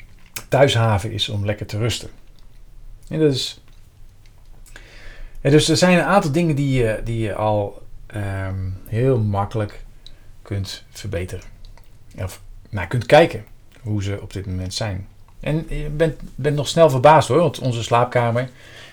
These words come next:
we, we hebben zo'n dakraam. En, nou, daar zat geen, eh, niet zo'n gordijn voor. En dan vonden we het prachtig, heerlijk naar de sterren kijken en de maan als die vol is. Die, prachtig, maar je, wij werden gewoon <laughs> midden in de nacht ook wa-, wakker.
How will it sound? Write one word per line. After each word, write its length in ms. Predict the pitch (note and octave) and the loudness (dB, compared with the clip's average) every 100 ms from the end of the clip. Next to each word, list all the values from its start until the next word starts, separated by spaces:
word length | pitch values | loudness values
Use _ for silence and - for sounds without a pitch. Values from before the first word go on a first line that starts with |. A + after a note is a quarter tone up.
| - | -6
we, 220 | G#2+ - | -4 -2
we 60 | B2 | 0
hebben 200 | A2+ A2 | 0 0
zo'n 220 | A2+ A2+ | 2 4
dakraam. 600 | B2 A2+ A2 A#2+ C3 - - - - - - - | 6 6 2 2 0 -4 -20 -20 -20 -20 -20 -4
En, 580 | A#2 A#2 A2+ G#2+ A2+ - _ | 0 2 2 0 -2 -8 _
nou, 200 | - C3 | -2 0
daar 100 | G#2 | 2
zat 180 | G#2+ A2 | 0 0
geen, 360 | - A#2+ A2 G#2+ | 0 0 2 0
eh, 200 | G#2+ G#2 | 0 -2
niet 180 | A#2+ | -2
zo'n 140 | - A2 | -2 -4
gordijn 360 | A#2 A#2 B2+ | 0 2 2
voor. 260 | A2 B2+ D#3 - - - - - - - _ - - - | 0 -2 -4 -8 -20 -20 -20 -20 -20 -20 _ -20 -20 -12
En 100 | - | -2
dan 80 | B2 | 0
vonden 240 | - C3 | 2 2
we 60 | A#2 | 2
het 80 | - | 2
prachtig, 320 | E3 - G#2 | 0 0 -2
heerlijk 300 | C3+ C#3+ C3 | 0 0 0
naar 100 | A#2 | -2
de 40 | |
sterren 300 | G#2 - C3 | -2 -4 -4
kijken 400 | A#2+ A2+ A2 A#2 | -2 -4 -4 -4
en 200 | A2+ A2+ | -4 -2
de 80 | G#2 | -2
maan 320 | G#2 A2 A2+ | 0 0 0
als 140 | A2+ - | -2 -4
die 140 | A2+ | -4
vol 240 | G2 G#2+ A2 | 0 0 0
is. 220 | G#2 - G#2+ | -4 -8 -8
Die, 360 | A#2+ A2+ B2 - - _ | -4 -2 -2 -6 -10 _
prachtig, 380 | - C#3 - G2+ | -4 -4 -4 -4
maar 160 | A#2 | 0
je, 160 | B2 A#2+ - - - - | 0 -2 -10 -20 -20 0
wij 120 | C#3+ | 6
werden 180 | D3+ B2 | 6 6
gewoon 360 | B2 - A2 | 4 2 0
<laughs> 0 | |
midden 200 | C3+ C3+ | 2 2
in 60 | A#2+ | 2
de 80 | A2 | 2
nacht 220 | A2+ - | 0 -2
ook 120 | G2 | -4
wa-, 260 | G2+ G#2+ A#2 - | -2 -4 -6 0
wakker. 380 | C3+ C#3+ G#2 | 0 0 -4